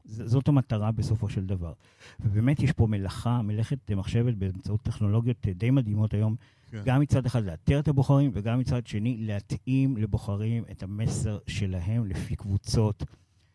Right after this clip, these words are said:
Speaker 1: אם זה להט"בים, אם זה אנשי, אה, אה, תוכן, אם זה כל מיני קבוצות, אה, שונות,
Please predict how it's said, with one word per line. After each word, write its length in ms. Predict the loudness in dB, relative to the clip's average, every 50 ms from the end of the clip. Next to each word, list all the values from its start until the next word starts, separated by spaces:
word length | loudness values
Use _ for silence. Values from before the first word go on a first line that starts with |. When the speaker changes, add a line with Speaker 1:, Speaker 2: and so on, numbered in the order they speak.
| _ -4
Speaker 1:
אם 100 | -2 2
זה 140 | 4 4 4
להט"בים, 760 | 4 2 -2 -2 -2 0 0 2 2 2 2 2 4 2 0 -2 -4 _ _ _ _ _ _ _ _ -2
אם 120 | 0 2 4
זה 180 | 4 4 4
אנשי, 280 | 4 2 0 0 2 4 4 4 4 4
אה, 140 | 2 2 2 0 -2
אה, 400 | -4 -2 -2 0 0 0 -2 -2 -4 _
תוכן, 480 | 4 4 4 4 4 2 2 2 4 2 0 -4 _ _ _ _ _ _ 0
אם 120 | 2 4
זה 140 | 4 4 4
כל 280 | 2 2 2 2 2 4
מיני 140 | 2 0 2
קבוצות, 460 | 4 4 4 4 2 0 0 0 0
אה, 100 | 0 0 0 -2
שונות, 680 | -2 0 2 2 4 4 4 4 2 0 -4 _ -12